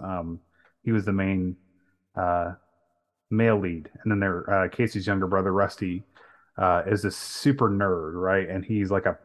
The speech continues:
poli science chemical engineering major or something like that.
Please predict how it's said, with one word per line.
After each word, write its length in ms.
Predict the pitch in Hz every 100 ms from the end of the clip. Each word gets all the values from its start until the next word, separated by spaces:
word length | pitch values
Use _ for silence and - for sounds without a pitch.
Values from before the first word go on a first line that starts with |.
| -
poli 400 | - 123 123 113
science 760 | - 107 107 104 98 - - -
chemical 440 | - 117 107 107 104
engineering 500 | 98 95 98 98 95
major 360 | 92 90 90
or 60 | 87
something 280 | - 98 95
like 200 | 90 -
that. 320 | 90 87 -